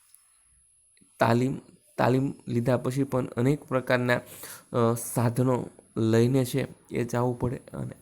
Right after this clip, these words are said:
આ બધું ત્યારે શક્ય બને કે જો પૈસા હોય. તો બીજી બાબત એ હતી, એ હતી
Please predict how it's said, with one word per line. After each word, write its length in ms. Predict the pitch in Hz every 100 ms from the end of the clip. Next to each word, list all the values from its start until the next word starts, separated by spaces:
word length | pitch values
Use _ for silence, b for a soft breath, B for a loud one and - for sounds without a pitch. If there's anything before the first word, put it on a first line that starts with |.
| -
આ 80 | 131
બધું 540 | 135 151 135 139 120 B B B -
ત્યારે 280 | 117 131
શક્ય 340 | 139 139 131 131
બને 300 | 127 131 - B B B
કે 260 | - 160 - - -
જો 240 | 127 120 120
પૈસા 600 | - - 113 110 110 117
હોય. 240 | 131 - - _ _ _ _ _
તો 180 | - 147 - _ _ _ _ _ _ -
બીજી 260 | 127 127 147
બાબત 380 | 131 131 139 151
એ 100 | 143
હતી, 200 | 131 135 B B
એ 120 | 131
હતી 160 | 120 156